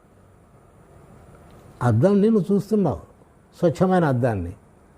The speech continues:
ప్రతిబింబాలు లేవు. కాబట్టి లోపల దివ్యత్వం అనేటువంటిది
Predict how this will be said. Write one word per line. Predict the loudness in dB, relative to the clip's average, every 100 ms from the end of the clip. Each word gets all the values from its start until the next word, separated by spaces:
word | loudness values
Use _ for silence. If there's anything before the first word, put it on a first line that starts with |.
| -20 -20 _
ప్రతిబింబాలు | 0 2 4 4 4 4 4 4
లేవు. | 2 -2 -10 _ _ _ _ _ _ _ _ _ _ _ -20 _
కాబట్టి | 2 4 4 4 4 6
లోపల | 6 6 4 2 0 -2 -2
దివ్యత్వం | -2 0 0 0 0 0
అనేటువంటిది | 0 0 0 0 -2 -2